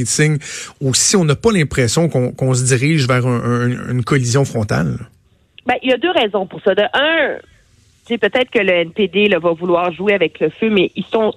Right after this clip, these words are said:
Speaker 2: totalement cassés. Euh, ils ont pas beaucoup d'argent. Il y a quand même le tiers de leurs candidats qui vont pas se faire rembourser leurs dépenses électorales. Il y avait déjà des problèmes financiers avant de commencer.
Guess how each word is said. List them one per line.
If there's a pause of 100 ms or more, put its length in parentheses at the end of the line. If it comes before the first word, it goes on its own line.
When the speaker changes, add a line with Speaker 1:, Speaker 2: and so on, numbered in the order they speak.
(120)
Speaker 2:
totalement
cassés. (600)
Euh,
ils
ont
pas
beaucoup
d'argent.
Il
y
a
quand
même
le (120)
tiers
de
leurs
candidats
qui
vont
pas
se
faire
rembourser
leurs
dépenses
électorales.
Il
y
avait
déjà
des
problèmes
financiers
avant
de
commencer.